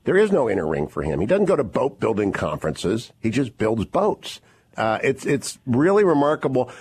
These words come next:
Back to Studick. So Studick gets caught up in this nice, and the, the fairy is, uh, malevolently drawn and wonderful person. But I gotta say, Withers is, his, his language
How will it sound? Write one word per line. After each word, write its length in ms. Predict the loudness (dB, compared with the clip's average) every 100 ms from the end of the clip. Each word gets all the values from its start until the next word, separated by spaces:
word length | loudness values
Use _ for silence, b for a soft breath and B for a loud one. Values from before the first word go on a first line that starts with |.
| B B
Back 240 | 0 0 0
to 60 |
Studick. 540 | -2 0 -2 0 -4 -4
So 340 | 0 2 2 0
Studick 440 | -4 0 2 0 0
gets 380 | -2 -2 -12 -16 -20 _ _ _ -14 -14 _
caught 240 | -4 -2
up 180 | -2 -2
in 120 | 0 0
this 200 | 0 0
nice, 420 | 0 0 -6 -4
and 320 | 0 2 2
the, 380 | 2 0 -2 -2
the 100 | -2
fairy 440 | -2 0 2 2
is, 160 | 2 0
uh, 120 | -2 -4 -10 -14 _
malevolently 840 | -2 0 2 0 2 0 -2 -2 -4
drawn 360 | -2 -2 0 0
and 120 | 0
wonderful 380 | -2 -2 -4 -4
person. 380 | -4 -2 -4 B B B B
But 100 | 0
I 40 | 2
gotta 260 | 2 2
say, 220 | 2 2
Withers 600 | 2 2 2 0 -2 -6 -14 b b b b b -2
is, 380 | 2 2 -2 -6
his, 400 | -2 0 0 -2 -2
his 240 | 0 0
language 880 | 2 2 4 2 0 -4 -6 -12